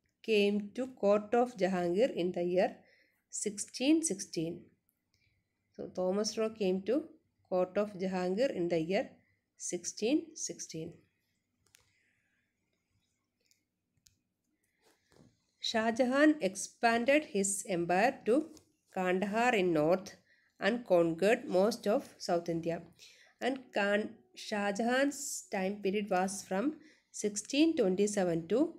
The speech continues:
sixteen fifty-eight. And his, he expanded his empire to Kandahar in North India.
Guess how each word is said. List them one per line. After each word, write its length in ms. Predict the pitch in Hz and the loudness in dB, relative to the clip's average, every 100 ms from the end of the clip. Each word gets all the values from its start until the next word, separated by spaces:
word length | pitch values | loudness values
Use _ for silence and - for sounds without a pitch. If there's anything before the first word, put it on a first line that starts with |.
| - _ _ | -20 _ _
sixteen 600 | 208 202 - 240 330 330 | -10 -10 -6 2 2 0
fifty-eight. 640 | 196 - 175 170 156 - _ _ _ _ _ | -6 -6 -2 0 -2 -4 _ _ _ _ _
And 120 | 143 | -8
his, 340 | 185 214 208 - | -2 -2 -2 -6
he 200 | 226 220 | -2 0
expanded 500 | 196 - 214 214 226 | 0 -4 -2 -2 0
his 240 | 226 220 | 0 0
empire 460 | 185 180 190 208 208 | -2 0 0 0 0
to 200 | 190 285 - | 0 0 -2
Kandahar 500 | 180 160 202 190 196 | -2 -2 -2 -2 0
in 200 | 277 320 208 | 0 -2 -4
North 300 | 180 180 170 | -4 -2 -4
India. 320 | 160 165 | -4 -4